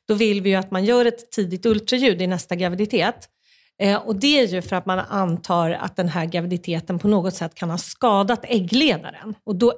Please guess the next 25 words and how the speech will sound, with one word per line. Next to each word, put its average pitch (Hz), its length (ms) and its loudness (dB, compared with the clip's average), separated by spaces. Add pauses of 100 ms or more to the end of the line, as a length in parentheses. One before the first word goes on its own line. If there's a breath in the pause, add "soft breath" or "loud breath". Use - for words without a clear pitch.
ökar 233 380 0
risken 175 380 -8
för - 100 -6
att 165 120 -8
det 160 60 -6
är 170 40 -2
ett 175 100 -6
nytt 277 280 0
utomkvedshavandeskap - 1080 -6
nästa 202 280 -2
graviditet. 240 580 0 (480 loud breath)
Men 214 120 4
är 208 340 -2
graviditeten 208 680 0
så - 180 -4
otroligt 285 680 0
tidig, 262 680 0 (340 loud breath)
eh, 196 220 2
och - 180 -4
det 220 60 2
är 208 40 2 (120)
väldigt 240 400 0
låga 202 320 0
nivåer 220 720 2
på, 175 540 -2